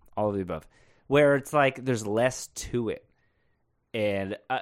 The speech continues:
'cause I think at some point people would just listen to the nuances, right? So, like, Billie Eilish, she barely, she, like, whispers. The music is pretty, like, not mu-, like, not much is going on. It's pretty just, like, simple.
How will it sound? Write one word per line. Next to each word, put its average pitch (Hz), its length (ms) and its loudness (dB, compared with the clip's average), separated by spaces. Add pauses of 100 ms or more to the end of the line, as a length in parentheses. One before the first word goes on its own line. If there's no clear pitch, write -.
(120)
'cause 170 160 -2
I 180 40 2
think 214 220 0
at 185 160 0
some 180 220 2
point 151 340 -2
people 143 240 -6
would 123 140 0
just 120 260 0
listen 120 400 -2
to 113 140 -10
the 101 420 -4 (480)
nuances, 113 800 2
right? 117 260 2 (380)
So, 180 140 2
like, 170 180 6
Billie 170 200 6
Eilish, 135 480 6
she - 200 -4
barely, 131 560 4
she, 123 220 -2
like, 117 140 4
whispers. 92 760 -2 (420)
The 120 100 2
music 143 460 2
is 107 160 -4
pretty, 117 880 -2
like, 90 420 -8 (300)
not 104 240 0
mu-, 101 280 -4
like, 101 180 -6
not 113 220 -4
much 110 200 -6
is 104 80 -8
going 92 240 -6
on. 85 220 -6
It's 85 160 -12
pretty 95 340 -8
just, 92 280 -12
like, 87 180 -12
simple. 98 560 -4